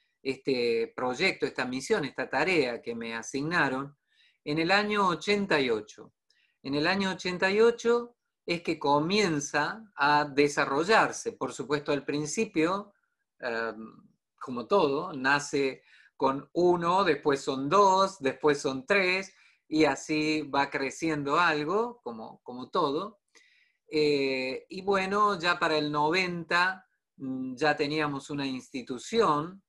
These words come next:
para el noventa y cuatro ya éramos una institución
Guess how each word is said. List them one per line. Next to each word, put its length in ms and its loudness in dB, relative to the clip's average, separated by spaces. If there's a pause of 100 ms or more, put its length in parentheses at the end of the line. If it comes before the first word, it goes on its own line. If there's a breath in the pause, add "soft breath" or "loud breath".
(440)
para 200 -2
el 120 -4
noventa 420 -4
y 120 -8
cuatro 580 0
ya 220 0
éramos 420 -2
una 160 -8
institución 1040 -6